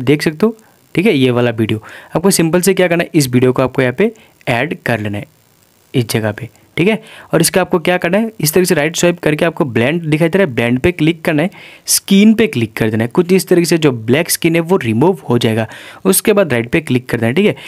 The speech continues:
ये जो आप जो फॉन्ट्स का, फॉन्ट्स बोलो, ये जो लिरिक्स वीडियो आप ऐड करोगे, इस पे ही आप सॉन्ग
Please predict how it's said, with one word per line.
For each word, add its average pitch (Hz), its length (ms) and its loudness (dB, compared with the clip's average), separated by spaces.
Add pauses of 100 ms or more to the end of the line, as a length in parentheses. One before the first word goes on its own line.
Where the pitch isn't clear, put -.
(200)
ये 180 80 4
जो 196 100 4
आप 180 120 0
जो 185 280 2
फॉन्ट्स 143 360 -2
का, 151 100 0
फॉन्ट्स 143 480 -2
बोलो, 131 200 2
ये 147 80 2
जो 185 80 4
लिरिक्स 170 280 0
वीडियो 170 200 0
आप - 100 -8
ऐड 151 200 -2
करोगे, 143 460 0
इस 151 160 2
पे - 140 2
ही 196 200 2 (100)
आप 156 240 -2
सॉन्ग 165 340 0